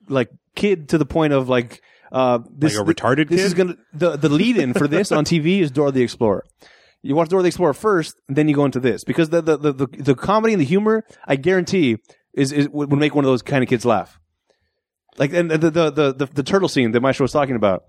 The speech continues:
Speaker 1: He's, hi-, his whole thing is he's impersonating a turtle
Speaker 2: At
Speaker 1: at
Speaker 2: the Turtle Club.
Speaker 1: at the Turtle Club, and his whole impression is saying turtle over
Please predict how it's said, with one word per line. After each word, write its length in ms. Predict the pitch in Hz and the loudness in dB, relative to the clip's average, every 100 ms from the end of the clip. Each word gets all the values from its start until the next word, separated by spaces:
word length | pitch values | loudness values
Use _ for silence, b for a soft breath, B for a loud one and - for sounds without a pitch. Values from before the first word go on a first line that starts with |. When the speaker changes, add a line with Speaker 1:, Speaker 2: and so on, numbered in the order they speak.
| b b b b _ _ _ _ _ _ _ _ | b b b b _ _ _ _ _ _ _ _
Speaker 1:
He's, 140 | 190 | -4
hi-, 180 | 196 208 202 | 0 0 0
his 120 | 185 | 2
whole 140 | 220 | 2
thing 140 | 233 233 | 2 0
is 80 | |
he's 120 | 185 185 | 2 0
impersonating 540 | 156 - 269 202 156 | 0 -2 0 0 2
a 60 | 139 | 0
turtle 460 | - 214 117 98 - b b b | 0 0 0 -2 -10 b b b
Speaker 2:
At 120 | 135 | -2
Speaker 1:
at 60 | 151 | 0
Speaker 2:
the 80 | 139 | -2
Turtle 300 | 139 156 123 | 0 0 0
Club. 240 | 120 101 | -4 -2
Speaker 1:
at 100 | 180 | 0
the 100 | 185 | 0
Turtle 320 | 147 226 233 | 0 0 0
Club, 340 | 139 123 98 113 _ _ - | 0 0 0 -6 _ _ -4
and 120 | 156 | 0
his 100 | 160 | 2
whole 140 | 196 | 2
impression 460 | 220 - 226 - 139 | 0 2 0 0 -2
is 320 | 139 151 139 - - | 0 -2 -2 -10 -12
saying 400 | - 190 190 175 | -2 0 0 -2
turtle 440 | - 220 147 98 | -2 0 0 0
over 340 | - 120 117 | -2 0 0